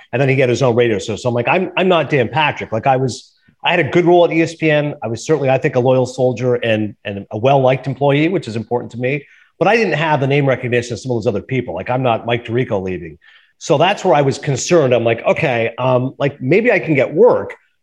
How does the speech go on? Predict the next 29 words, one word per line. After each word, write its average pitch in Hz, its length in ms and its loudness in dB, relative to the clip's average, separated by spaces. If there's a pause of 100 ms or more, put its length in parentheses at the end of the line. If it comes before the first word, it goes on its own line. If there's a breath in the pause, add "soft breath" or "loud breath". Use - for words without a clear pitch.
(140)
but 143 80 2
I, 160 140 -2
I 156 100 2
don't 190 180 2
think 170 140 2
I'm 156 100 0
gonna 123 140 2
flourish 151 400 2
the 131 80 -2
way 123 40 2
these 120 140 2
other 131 160 2
people 92 280 -6
have. 85 180 -10
I 120 80 0
just 117 180 -6
don't 120 160 2
have 113 160 -4
the 113 80 0
brand 110 300 0
name 104 240 -4
or 101 60 -2
the 101 120 -8
recognition, 107 540 -4
the 95 60 -12
star 101 260 -4
power, 98 240 -6
et 92 80 -10
cetera" 92 340 -2